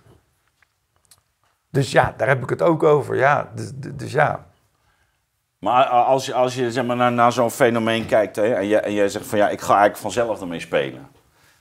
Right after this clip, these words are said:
Speaker 2: Hè, dat is, het is,
Speaker 1: Ja.
Speaker 2: het is
Speaker 1: Ja, ik moet daar toch mee spelen, ja. Ja. Al, als, ook als <laughs> witte, heteroseksuele,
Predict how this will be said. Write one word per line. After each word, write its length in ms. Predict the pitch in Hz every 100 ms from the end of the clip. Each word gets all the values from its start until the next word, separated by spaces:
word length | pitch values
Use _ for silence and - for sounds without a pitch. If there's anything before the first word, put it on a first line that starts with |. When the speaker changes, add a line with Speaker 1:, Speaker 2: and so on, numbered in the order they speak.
| _ -
Speaker 2:
Hè, 140 | 110
dat 160 | 113 107
is, 180 | -
het 180 | 107 -
is, 80 | 110
Speaker 1:
Ja. 200 | 165 170
Speaker 2:
het 100 | -
is 260 | 110 110 64 57 -
Speaker 1:
Ja, 220 | 139 131
ik 120 | -
moet 160 | 143 151
daar 200 | 147 107
toch 180 | 170 120
mee 160 | 127
spelen, 460 | 104 170 175 170 143
ja. 360 | 127 117 104 - -
Ja. 440 | - 131 - - _ _ _ _
Al, 240 | - 135 180
als, 220 | 131 - - -
ook 180 | 180 -
als 200 | - - 117 107
<laughs> 220 | 165 135 156
witte, 220 | 160 151
heteroseksuele, 1400 | 151 139 127 151 117 - 170 - 131 135 143 131 127